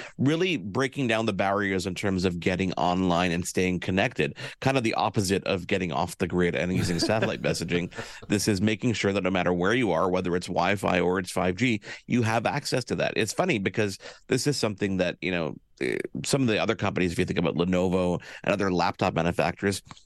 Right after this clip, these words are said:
Speaker 1: kinda had this many, many years ago, and it disappeared for a while, and it came back in kinda specialized versions, but now it seems to be a focus because the cost of cellular and the cost of data is dropping a little bit.
Speaker 2: Yeah.
Speaker 1: It seems like people are more willing to do those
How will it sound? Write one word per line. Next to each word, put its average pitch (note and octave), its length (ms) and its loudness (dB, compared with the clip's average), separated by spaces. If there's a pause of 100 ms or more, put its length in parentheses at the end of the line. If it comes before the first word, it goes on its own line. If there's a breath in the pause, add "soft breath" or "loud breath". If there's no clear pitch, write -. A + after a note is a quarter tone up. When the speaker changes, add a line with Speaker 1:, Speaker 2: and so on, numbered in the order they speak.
(140)
Speaker 1:
kinda - 180 2
had D3+ 240 0
this G#2 160 -2
many, A#2 280 2
many G#2 180 2
years F#2+ 260 0
ago, F#2 200 0
and E2+ 100 -2
it - 240 -8
disappeared A2 560 0
for A#2 160 0
a A#2 60 2
while, G2 520 2 (360 loud breath)
and A2 160 0
it G2 180 -2
came C#3 240 2
back A#2 240 -2
in G#2+ 80 -2
kinda G2 240 0
specialized G#2+ 640 0
versions, A#2+ 360 -2
but C#2 120 -2
now G2+ 460 2 (280 loud breath)
it F#2 120 0
seems G#2+ 300 0
to G2 80 0
be F#2+ 100 2
a F2+ 60 2
focus G2+ 500 -2 (140)
because F#2+ 440 0 (300 loud breath)
the - 80 2
cost G2 380 0
of F#2 80 0
cellular F#2 360 2
and F2 80 2
the F2+ 60 2
cost E2+ 300 0
of G2+ 80 0
data F3 240 2
is C#3+ 100 -2
dropping B2+ 320 0
a A2+ 60 2
little A2 200 4
bit. G#2 300 0 (180 loud breath)
Speaker 2:
Yeah. A2 140 0
Speaker 1:
It G2+ 140 0
seems A2+ 180 2
like A2 140 -4
people G#2 240 2
are F#2+ 60 2
more G2+ 180 4
willing G2 300 2
to G2 100 -2
do G2+ 160 2
those F#2 240 2